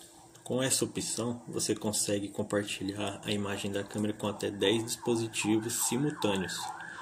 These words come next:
Ou seja, você e mais dez consegue, vão conseguir ver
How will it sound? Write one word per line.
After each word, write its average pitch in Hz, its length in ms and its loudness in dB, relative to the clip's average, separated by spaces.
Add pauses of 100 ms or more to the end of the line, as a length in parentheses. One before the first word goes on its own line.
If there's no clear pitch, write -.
(220)
Ou 104 60 0
seja, 92 300 4
você 98 400 4
e 95 80 6
mais 95 240 2
dez 95 320 4
consegue, 107 600 0
vão 98 180 0
conseguir 104 440 0
ver 104 380 4